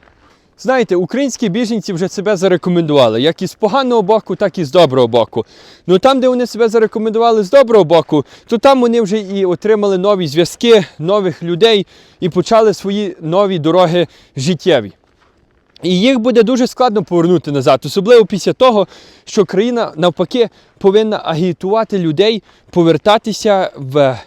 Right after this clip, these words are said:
якусь, тобто не лякати людей, так от, давайте скажемо, а навпаки, агітувати людей за якусь ідею. І коли люди будуть бачити,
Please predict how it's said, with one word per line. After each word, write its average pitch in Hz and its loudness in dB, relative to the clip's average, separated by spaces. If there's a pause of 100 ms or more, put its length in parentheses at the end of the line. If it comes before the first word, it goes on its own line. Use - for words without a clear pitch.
(140)
якусь, 160 -4 (1300)
тобто 196 -4 (360)
не 208 4
лякати 240 0
людей, 156 -2
так - -8
от, 185 6
давайте 147 2
скажемо, 135 -2
а 156 0
навпаки, 190 0 (340)
агітувати 208 0
людей 190 2
за 147 0
якусь 165 -2
ідею. 139 -2 (340)
І 170 -4
коли 240 2
люди 240 -2
будуть 208 -4
бачити, 220 0